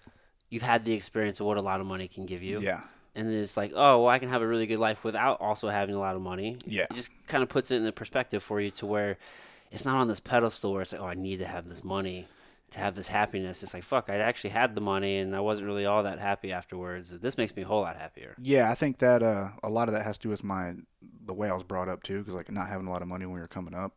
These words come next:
Speaker 2: like,
Speaker 1: Mm.
Speaker 2: I knew how to, like, I knew I didn't need it. You know what I mean? So when I had it, it kind of, I blew it 'cause it was like a, you know, something extra to me.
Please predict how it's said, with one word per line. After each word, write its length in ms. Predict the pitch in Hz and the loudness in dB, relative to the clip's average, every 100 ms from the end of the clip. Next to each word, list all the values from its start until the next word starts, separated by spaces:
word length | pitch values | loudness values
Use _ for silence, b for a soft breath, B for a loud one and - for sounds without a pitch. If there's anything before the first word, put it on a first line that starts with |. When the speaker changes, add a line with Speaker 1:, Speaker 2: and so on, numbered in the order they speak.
| - | -12
Speaker 2:
like, 160 | 92 | -10
Speaker 1:
Mm. 240 | 90 87 92 | -10 -10 -8
Speaker 2:
I 60 | |
knew 180 | 92 92 | -8 -6
how 120 | 95 | -4
to, 60 | 90 | -4
like, 220 | 90 90 | -6 -8
I 40 | 98 | -6
knew 260 | 104 110 | -2 0
I 60 | 92 | 0
didn't 220 | 92 92 | -2 -6
need 180 | 95 90 | -8 -10
it. 120 | - _ _ | -12 _ _
You 80 | 92 | -12
know 60 | 92 | -8
what 100 | 90 | -8
I 40 | |
mean? 260 | 92 95 98 b b b b b b | -8 -10 -12 b b b b b b
So 120 | 101 | -4
when 60 | 98 | 0
I 20 | |
had 240 | 92 139 | 6 6
it, 160 | 120 98 - | 6 2 -8
it 80 | 104 | -8
kind 180 | 113 101 | -4 -4
of, 120 | 90 - | -6 -8
I 80 | |
blew 280 | 101 107 101 | -8 -4 -2
it 80 | 95 - | -4 -8
'cause 180 | - 95 | -8 -6
it 60 | 95 | -6
was 100 | 92 | -6
like 140 | 90 | -6
a, 220 | 87 85 - - - - | -8 -8 -12 -18 -20 -16
you 120 | 98 | -12
know, 340 | 90 87 87 - - | -10 -10 -12 -14 -12
something 320 | - 95 92 | -8 -8 -6
extra 300 | 95 - 87 | -8 -8 -10
to 80 | 90 | -10
me. 200 | 87 | -12